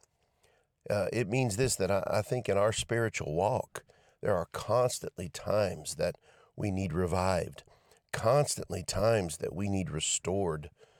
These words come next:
uh, times where we're, we're low and we're broken and we're burdened and we're hurt and we're wounded and we're tired and we're worn out, all those things. And he says, you know,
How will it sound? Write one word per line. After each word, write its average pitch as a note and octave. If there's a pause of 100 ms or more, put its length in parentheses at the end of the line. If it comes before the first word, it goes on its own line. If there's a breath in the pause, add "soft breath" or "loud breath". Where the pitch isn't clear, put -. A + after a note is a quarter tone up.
(220 soft breath)
uh, -
times A2+
where F#2
we're, F#2
we're F#2
low G2
and E2+
we're F2 (340 soft breath)
broken G2+
and D#2+
we're D#2+
burdened F#2
and E2
we're E2 (460 soft breath)
hurt B2+
and F2
we're E2
wounded F#2
and E2+ (380 loud breath)
we're F2
tired A2+
and F2
we're D#2+
worn E2
out, B2
all C3+
those A2
things. G#2 (640 soft breath)
And G#2+
he G#2
says, G2+
you G#2+
know, G2